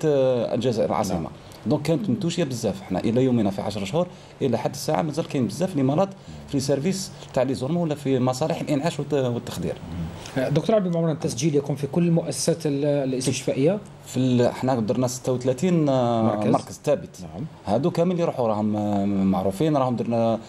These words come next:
Speaker 1: كما نقولوا احنا لي بيبليسيتي، الناس على بالهم وين بار، آه، كما نقولوا في الفيسبوك ولا في اللي كما نقولوا
Speaker 2: الإذاعة الجهوية.
Speaker 1: الإذاعة الجهوية،
Speaker 2: نعم.
Speaker 1: في، آه، كما نقولوا لي تيليفزيون جهويين تاع تيبازا على بالهم الناس المراكز. كاين بوسماعيل، كاين فوكا، كاين تي-،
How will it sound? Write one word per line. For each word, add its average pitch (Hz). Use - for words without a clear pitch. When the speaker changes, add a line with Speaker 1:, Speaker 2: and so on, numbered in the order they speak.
Speaker 1:
كما 110
نقولوا 107
احنا 104
لي 107
بيبليسيتي، 110
الناس 101
على 98
بالهم 98
وين 160
بار، 107
آه، 101
كما 95
نقولوا 95
في 98
الفيسبوك 127
ولا 117
في 117
اللي 110
كما 101
نقولوا 98
Speaker 2:
الإذاعة 113
الجهوية. 113
Speaker 1:
الإذاعة 110
الجهوية، 113
Speaker 2:
نعم. 135
Speaker 1:
في، 120
آه، 107
كما 107
نقولوا 107
لي 107
تيليفزيون 107
جهويين 107
تاع 117
تيبازا 139
على 135
بالهم 156
الناس 185
المراكز. 113
كاين 92
بوسماعيل، 92
كاين 110
فوكا، 123
كاين 113
تي-، 107